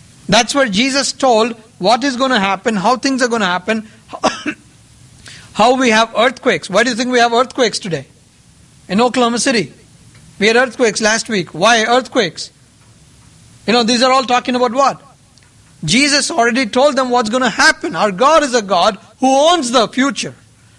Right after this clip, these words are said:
Our God is a God who owns the past and the future and everything. He's a timeless God.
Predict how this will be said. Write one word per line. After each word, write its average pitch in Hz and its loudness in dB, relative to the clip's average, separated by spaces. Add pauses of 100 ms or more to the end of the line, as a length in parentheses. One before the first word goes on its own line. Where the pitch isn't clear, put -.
(300)
Our 196 2
God 247 4
is 247 -2
a 247 0
God 254 2
who 254 2
owns 254 -2
the 214 0
past 277 -2
and 285 -4
the 175 -8
future 247 -4
and 196 -2
everything. 302 0
He's 185 0
a 185 -4
timeless 285 0
God. 147 -8